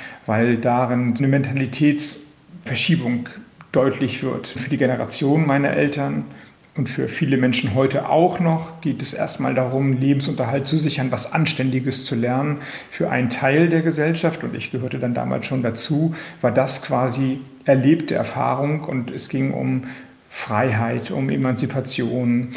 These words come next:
Selbstwirksamkeit, sich selbst zu erfinden. Ich erzähle das nur, um deutlich zu machen, dass das für einige Menschen, äh,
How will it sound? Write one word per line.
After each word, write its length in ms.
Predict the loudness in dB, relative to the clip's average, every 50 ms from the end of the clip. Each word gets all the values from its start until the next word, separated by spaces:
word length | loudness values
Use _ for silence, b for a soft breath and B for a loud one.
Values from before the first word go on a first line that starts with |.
| B B
Selbstwirksamkeit, 1300 | -2 0 2 4 4 2 2 -2 -2 0 -2 -2 0 -2 -2 -2 -2 -2 -2 -2 -2 -2 -2 -2 -2
sich 200 | -4 -2 -2 0
selbst 460 | 0 0 0 0 0 -2 -4 -4 -4 -4
zu 160 | -4 -4 -4
erfinden. 640 | -4 -4 -2 -2 0 0 0 -2 -2 -4 -4 -6 B B B B B B -8
Ich 80 | -8
erzähle 260 | -6 -6 -4 -2 -2
das 180 | -2 -2 0 0
nur, 120 | 0 0
um 160 | 0 0 0 2
deutlich 420 | 2 2 2 2 0 -2 -6 -6
zu 140 | -6 -4 -4
machen, 260 | -4 -4 -4 -4 -6
dass 120 | -4 -4
das 120 | -4 -4 -4
für 200 | -2 -4 -2 -2
einige 360 | 0 2 4 4 4 2 2
Menschen, 460 | 0 0 -2 -2 -2 -2 -2 -2 -4 B B B B B B B B B B _ _ _ -20 -20 -20 -10
äh, 120 | -8